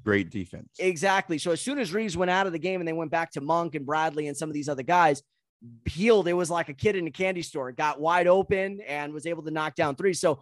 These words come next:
Speaker 2: Austin Reaves, I also wanna throw into that list because he has been a phenomenal defender, and he had a good offensive game on Sunday night, uh, uh, against the Grizzlies as well.
Speaker 1: He did.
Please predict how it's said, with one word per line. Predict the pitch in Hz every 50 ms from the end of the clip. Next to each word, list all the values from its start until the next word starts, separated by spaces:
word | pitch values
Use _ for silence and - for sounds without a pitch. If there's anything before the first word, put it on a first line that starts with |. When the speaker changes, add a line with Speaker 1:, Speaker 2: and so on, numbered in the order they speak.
| - -
Speaker 2:
Austin | - 185 233 226 - 220 202
Reaves, | 196 202 196 170 135 -
I | 151 156
also | 165 170 175 165 - 165
wanna | 160 165 156 135
throw | - 156 156 151
into | 151 131 147
that | 135 120 123
list | 139 139 127 -
because | 123 117 139 123
he | 135 160
has | 156 139
been | 127 147 135
a | 131 - - _ _ _
phenomenal | 147 143 143 147 147 147 143 135
defender, | 120 131 - 151 160 190 220
and | 202 180
he | 185
had | 190 185 180
a | 170 151 139 - _ _ _ -
good | 175 202
offensive | 202 185 175 - 190 196 185 - 180 143
game | 143 156 151 151 147
on | 143 143 139
Sunday | - 160 151 147 143
night, | 143 143 139 139 135 131 135
uh, | 131 131 135
uh, | 143 131 123 120 117 113 110 107 - - 123
against | 127 135 135 131 -
the | -
Grizzlies | 117 135 135 131 127 131 127 110 104
as | 110 95 110
well. | 127 131 113 92 - _ _ _ _ _ _ _ _ _ _ _ _ _ _ _ _ _ _ _ _ _
Speaker 1:
He | 131 135 139 135
did. | 147 151 123 92 80 -